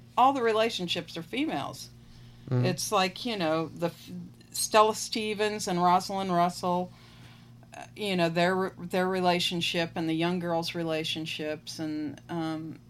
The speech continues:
Speaker 1: they're really fun movies, too. They really hold up, and Ida really set the, set the bar for the second movie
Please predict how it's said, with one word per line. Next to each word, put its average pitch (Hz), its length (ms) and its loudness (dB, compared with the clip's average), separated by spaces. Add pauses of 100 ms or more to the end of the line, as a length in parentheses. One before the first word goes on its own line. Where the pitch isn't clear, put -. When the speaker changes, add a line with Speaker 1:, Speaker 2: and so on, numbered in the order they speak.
(100)
Speaker 1:
they're 190 160 -4
really 170 380 -2
fun 156 400 -4
movies, 139 520 -6
too. 120 360 -10 (880)
They 170 100 -2
really 160 280 0
hold 160 280 2
up, 208 200 8
and 214 120 4
Ida 226 440 6
really 208 340 4
set - 460 2
the, 175 320 2
set - 360 2
the 185 80 0
bar 175 540 6
for 160 180 -6
the 156 100 -6
second - 480 -2
movie 135 460 -4